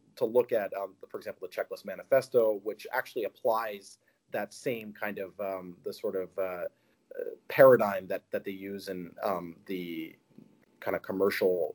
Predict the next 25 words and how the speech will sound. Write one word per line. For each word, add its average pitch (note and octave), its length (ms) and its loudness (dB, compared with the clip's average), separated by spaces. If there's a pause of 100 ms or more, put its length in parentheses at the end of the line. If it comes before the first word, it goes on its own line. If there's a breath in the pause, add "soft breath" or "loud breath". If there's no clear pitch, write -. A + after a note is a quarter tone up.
(140)
uh, E2 300 -2 (800)
aviation F#2+ 580 2
industry F2+ 360 -6
and E2 80 -18
try F#2+ 120 -2
to, E2 140 -2 (140)
tries F#2+ 220 2
to - 80 -4
apply F2+ 240 -2
it - 80 -10
to F2+ 60 -16
medicine, F2+ 440 -8 (320 soft breath)
um, F2 400 -2
because F2 240 -8
there, F#2+ 260 2
there G#2 120 2
are G#2 140 4
a G2 40 0
lot F2 160 -2
of F2 60 -4
overlaps. F2 480 -8 (240 loud breath)
So - 240 6
I G#3+ 120 6
have, D4+ 160 -2 (120)
I, B2+ 100 -4